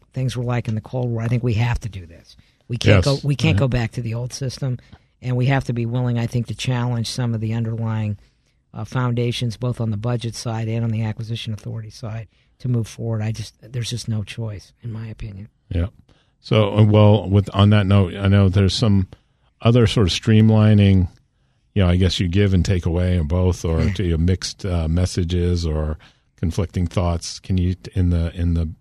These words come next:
Speaker 2: in the N D, N D A As, can you talk a little bit on other aspects of streamlining?
Speaker 1: Yeah, there are a couple of other things that I think are interesting in this bill. Um, in the, I think it was in the F Y sixteen or seventeen N D A A, uh, mainly coming from the Senate,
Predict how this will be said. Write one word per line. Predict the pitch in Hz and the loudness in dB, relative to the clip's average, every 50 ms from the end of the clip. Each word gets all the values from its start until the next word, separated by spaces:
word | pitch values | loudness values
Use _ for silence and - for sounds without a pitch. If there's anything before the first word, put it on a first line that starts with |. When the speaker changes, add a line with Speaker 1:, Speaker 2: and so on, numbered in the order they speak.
| _ _ | _ _
Speaker 2:
in | 95 90 85 | -4 -2 -2
the | 85 85 87 87 | -2 -2 -2 -2
N | 87 90 87 | 0 0 0
D, | 85 87 90 - | 0 -2 -4 -6
N | 90 82 87 90 87 | -10 -4 -4 -2 -2
D | 85 85 85 | -2 -2 -2
A | 82 85 87 85 82 80 | -2 -2 -2 -2 -2 -4
As, | 80 - - - _ _ _ _ _ _ _ | -4 -6 -10 -18 _ _ _ _ _ _ _
can | 107 90 | 0 0
you | |
talk | 85 - 110 107 98 - | 2 2 2 0 2 0
a | |
little | 110 98 101 98 - | 0 2 2 0 0
bit | - _ _ _ _ | -6 _ _ _ _
on | 92 87 82 - | -4 -4 -4 -2
other | - 95 92 104 101 98 95 90 - - _ _ _ _ _ - | -2 0 2 2 2 2 2 0 -4 -10 _ _ _ _ _ -2
aspects | 92 90 - - - 92 - - - | -2 -2 -2 -2 -6 -8 -6 -6 -8
of | 95 | -8
streamlining? | - - - 107 98 98 101 214 233 | -10 -8 -6 -2 -2 2 2 4 4
Speaker 1:
Yeah, | 220 196 185 | 4 4 4
there | 190 196 | 4 2
are | 190 | 2
a | 185 | 2
couple | - - 247 - 214 202 | 0 0 0 2 2 2
of | 180 160 | 4 4
other | 170 165 165 160 | 4 4 2 2
things | - - 156 151 143 - | 2 2 2 2 2 2
that | 143 139 | 2 2
I | 135 | 2
think | - 156 156 135 143 | 2 0 0 2 2
are | 139 | 2
interesting | 143 147 - 151 131 - - 139 131 | 2 0 0 -2 -6 -4 -2 0 0
in | 127 117 | 2 2
this | 117 120 - | 2 0 0
bill. | - - 135 131 127 120 120 120 - - | 0 0 2 2 4 2 0 0 -2 -2
Um, | 143 143 143 139 135 139 135 - _ _ | 0 2 2 4 2 0 -2 -6 _ _
in | - 165 156 151 | -2 2 2 4
the, | 151 143 143 139 139 127 - - _ _ _ _ _ _ _ _ | 4 4 4 2 2 0 -4 -10 _ _ _ _ _ _ _ _
I | 131 147 | -2 -2
think | 175 196 | 0 2
it | 185 | 2
was | 170 139 139 | 2 2 2
in | 156 143 | 2 4
the | 143 135 139 | 4 4 4
F | 143 - - | 2 2 2
Y | 147 139 135 | 2 2 2
sixteen | 127 - - 147 - - - 139 135 127 | 0 0 -2 -4 -4 -2 0 2 2 2
or | 123 | 2
seventeen | 113 - - 131 127 123 127 120 - 127 123 120 | 2 2 2 2 2 2 0 0 2 0 2 2
N | 120 120 120 | 2 2 2
D | 113 113 113 113 | 2 0 0 0
A | 113 113 117 117 | 0 0 0 2
A, | 117 113 113 117 113 - - _ _ _ _ _ _ _ _ _ | 2 2 2 0 0 -2 -6 _ _ _ _ _ _ _ _ _
uh, | 139 135 120 117 | -2 0 2 2
mainly | 120 131 143 147 156 147 139 | 4 4 4 4 4 2 2
coming | - - 139 131 127 117 | 0 0 0 0 0 0
from | - 127 117 | 0 0 0
the | 113 | 0
Senate, | - - - 131 123 120 117 113 - | -2 -2 0 2 2 2 0 -2 -4